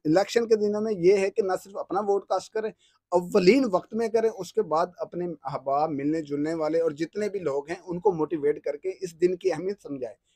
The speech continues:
कि अठारह सौ दिन वो सिस्टम के हैं, एक सौ एक दिन आपका है, उस दिन अगर आप निकल आए ना, तो आप पूरे सिस्टम को आप यकीनन शिकस्त दे देंगे। ये सिर्फ मायूसी फैलाने की बात, बातें,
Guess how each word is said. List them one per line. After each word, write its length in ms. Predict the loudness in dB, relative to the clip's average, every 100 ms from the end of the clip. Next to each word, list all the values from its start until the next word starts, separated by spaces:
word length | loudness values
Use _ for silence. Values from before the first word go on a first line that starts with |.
| _
कि 60 | -16
अठारह 460 | -14 -8 -4 -2 -2
सौ 200 | 0 0
दिन 300 | 2 0 -2
वो 420 | -2 -2 -2 -10
सिस्टम 460 | -10 -8 0 0 0
के 100 | -4
हैं, 220 | -6 -12 _ _ _ 0
एक 200 | 0 0
सौ 260 | -4 -4 6
एक 220 | 6 6
दिन 200 | 2 0
आपका 360 | 2 -2 -2 -2
है, 240 | -2 -6 _ _ -8
उस 140 | -8 -2
दिन 180 | 0
अगर 180 | 2 2
आप 100 | 2
निकल 300 | 2 2 2
आए 120 | 2
ना, 100 | 0
तो 120 | -2 0
आप 420 | 2 4 2 -2 -20
पूरे 400 | -20 _ -6 -6
सिस्टम 300 | -6 -8 -6
को 240 | -6 -8 -6 0
आप 240 | 0 -2 -14
यकीनन 460 | -8 -2 -2 0 -2
शिकस्त 320 | -4 -4 -2 -4
दे 100 | -4
देंगे। 300 | -6 -8 -14 _ _ -4
ये 80 | -4
सिर्फ 220 | 0 -2
मायूसी 420 | 0 0 0 -2 -2
फैलाने 320 | 2 2 2
की 120 | 0
बात, 140 | -2
बातें, 460 | -2 -4 -2 -2